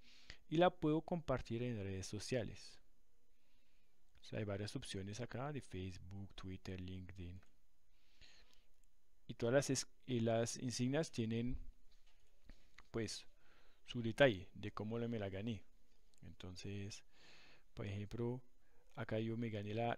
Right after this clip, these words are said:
Teacher Academy OneDrive. Es por completar ese curso,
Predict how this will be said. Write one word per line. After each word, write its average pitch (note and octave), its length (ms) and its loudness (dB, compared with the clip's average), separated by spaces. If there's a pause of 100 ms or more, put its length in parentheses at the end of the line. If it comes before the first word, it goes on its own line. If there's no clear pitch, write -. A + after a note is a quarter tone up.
Teacher A2+ 320 0
Academy A2 360 0
OneDrive. G#2+ 540 4
Es G2+ 100 -4
por - 280 -4
completar A2 580 2
ese B2 220 2
curso, B2 400 -4